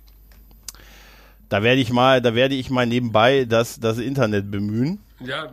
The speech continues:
Speaker 2: ich auch, Jerry
Speaker 1: Das, das
Speaker 2: Hardin.
Speaker 1: Internet bemühen, um herauszufinden, äh, wo er bei Akte X, äh, bei, bei Raumschiff, äh, zweiundneunzig, toll, super. Äh, <laughs>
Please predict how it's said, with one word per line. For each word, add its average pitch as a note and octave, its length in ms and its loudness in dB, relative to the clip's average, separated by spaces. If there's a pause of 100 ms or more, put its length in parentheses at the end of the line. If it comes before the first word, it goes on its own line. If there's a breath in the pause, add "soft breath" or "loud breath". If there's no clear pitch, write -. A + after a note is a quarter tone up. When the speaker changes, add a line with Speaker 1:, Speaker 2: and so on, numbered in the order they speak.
(140)
Speaker 2:
ich C#3 180 -14
auch, C3+ 320 -14
Jerry A#2+ 200 -16
Speaker 1:
Das, A2 120 -4
das A2 100 -4
Speaker 2:
Hardin. A2+ 180 -2
Speaker 1:
Internet A2 360 0
bemühen, A2 380 0
um B2+ 180 0
herauszufinden, C3+ 1000 0
äh, A2 240 4
wo A#2+ 120 4
er C3+ 80 6
bei A#2+ 140 4
Akte A2+ 220 -2
X, - 260 -8
äh, A2 320 -2
bei, G#2 160 0
bei G#2 180 2
Raumschiff, A2 320 -4
äh, E2 220 -6
zweiundneunzig, F2+ 840 -4
toll, F#2+ 280 0
super. F#2 360 -4 (600 loud breath)
Äh, - 60 -6
<laughs> G2+ 1500 0